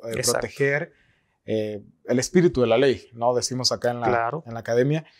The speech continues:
Speaker 1: eh, qué es lo que se trata de proteger o qué es lo que trata de, de procurar el, el, el legislador. Y qué, qué importante. Entonces, podríamos decir que la argumentación debe formar parte de,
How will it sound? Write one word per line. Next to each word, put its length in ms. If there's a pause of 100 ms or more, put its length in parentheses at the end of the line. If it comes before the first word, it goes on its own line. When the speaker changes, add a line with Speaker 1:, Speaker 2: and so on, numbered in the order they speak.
(320)
Speaker 1:
eh, 260
qué 140
es 120
lo 160
que 120
se 180
trata 540
de 100
proteger 560
o 140
qué 80
es 80
lo 100
que 80
trata 380
de, 240 (320)
de 120
procurar 720
el, 440 (800)
el, 240
el 120
legislador. 680 (360)
Y 120
qué, 260
qué 80
importante. 420
Entonces, 360
podríamos 360
decir 300
que 120
la 100
argumentación 760
debe 220
formar 480
parte 560 (500)
de, 720